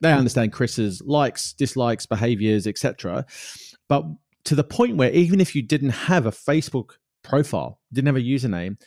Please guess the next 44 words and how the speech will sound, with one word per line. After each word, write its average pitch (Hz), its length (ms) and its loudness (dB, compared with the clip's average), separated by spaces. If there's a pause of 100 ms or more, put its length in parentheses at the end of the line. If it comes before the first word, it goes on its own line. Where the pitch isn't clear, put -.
(260)
they 143 100 2
would 147 120 4
still 170 180 0
track - 340 -4
you. 87 60 -12
You'd 101 160 -12
just 127 160 -4
be 110 120 -2
an, 107 200 0
a - 40 -20
s-, - 260 -12 (180)
like, 98 200 -10
quasi-anonymous. 104 1040 -2 (680)
You 120 120 -2
know, 107 40 0
they 110 60 0
would 110 80 0
have 120 140 -2
this 107 100 -6
whole 123 160 -2
complete - 380 -8
picture - 320 -6
of 92 160 -10
you. 95 180 -8 (180)
They 143 80 0
probably 170 200 2
would 139 180 4
know 143 80 2
your 120 160 2
name 117 300 2
because 123 240 -4
of 104 100 -2
the 104 80 0
data 123 240 -2
they'd 101 160 -2
be 107 60 -4
capturing, 123 600 -6 (540)
um, 135 360 0
but 143 280 -2
you 143 80 2
wouldn't 135 200 2
be 123 100 4
an 120 40 2
official 113 380 -4